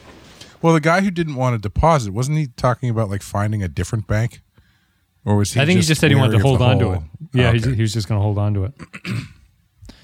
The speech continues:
Speaker 2: But Ellsworth
Speaker 1: I
Speaker 2: sets
Speaker 1: mean,
Speaker 2: him
Speaker 1: that's
Speaker 2: straight.
Speaker 1: how I react, react anytime I go to the bank now, so.
Speaker 2: I know. Direct deposit? Get outta here.
Speaker 1: I, I opened a business account last
Speaker 2: <laughs> Yeah.
Speaker 1: year.
Speaker 2: Yeah.
Speaker 1: I had to go to the bank to do it.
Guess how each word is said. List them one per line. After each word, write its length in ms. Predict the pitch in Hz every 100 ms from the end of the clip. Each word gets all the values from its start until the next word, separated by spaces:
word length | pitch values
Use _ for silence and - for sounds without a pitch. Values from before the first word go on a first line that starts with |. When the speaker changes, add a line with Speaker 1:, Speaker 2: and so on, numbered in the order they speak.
| _ - _
Speaker 2:
But 160 | - 117
Ellsworth 400 | 135 131 123 107
Speaker 1:
I 60 | 131
Speaker 2:
sets 60 |
Speaker 1:
mean, 100 | 147
Speaker 2:
him 60 | 147
Speaker 1:
that's 220 | 165 -
Speaker 2:
straight. 100 | -
Speaker 1:
how 80 | 170
I 100 | 143
react, 600 | 131 120 113 107 95 - 110
react 460 | 92 104 95 87 98
anytime 300 | 90 90 80
I 80 |
go 200 | 80 85
to 80 | 78
the 60 | 73
bank 280 | 69 76 71
now, 300 | 92 78 67
so. 340 | - 78 76 -
Speaker 2:
I 100 | 107 107
know. 220 | 107 92 _ _ _ _ _ _ _
Direct 280 | 123 120 123
deposit? 560 | 131 147 151 156 175 - -
Get 140 | 123 113
outta 200 | 95 87
here. 100 | 92
Speaker 1:
I, 280 | 175 190 - _ _ _
I 160 | 135 180
opened 300 | 202 202 160
a 40 |
business 460 | 92 120 139 160 -
account 480 | - 160 160 - - _ _
last 340 | 131 139 117
Speaker 2:
<laughs> 0 |
Yeah. 40 | 139
Speaker 1:
year. 220 | 143 165 - 226 -
Speaker 2:
Yeah. 320 | 143 113 117 - _
Speaker 1:
I 140 | 147 180
had 200 | 208 190
to 80 | 175
go 380 | 104 139 165
to 180 | 170 -
the 140 | 165 135
bank 380 | 117 131 147 -
to 140 | 117
do 280 | 92 110 110
it. 120 | 71